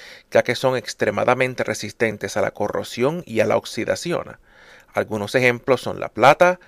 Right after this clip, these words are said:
el cobre y el oro. Dado su color similar al del Sol,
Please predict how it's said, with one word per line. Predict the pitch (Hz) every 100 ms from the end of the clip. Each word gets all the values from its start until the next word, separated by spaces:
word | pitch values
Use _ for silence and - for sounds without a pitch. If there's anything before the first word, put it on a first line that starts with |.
| _ _
el | 175 -
cobre | - 113 110 113 110 -
y | 110
el | 107 -
oro. | 110 110 71 - _ _ _ _ - - - _ -
Dado | 202 240
su | -
color | - 123 123 143
similar | - 123 110 110 110 - -
al | 101 98
del | - -
Sol, | - 180 127 117 113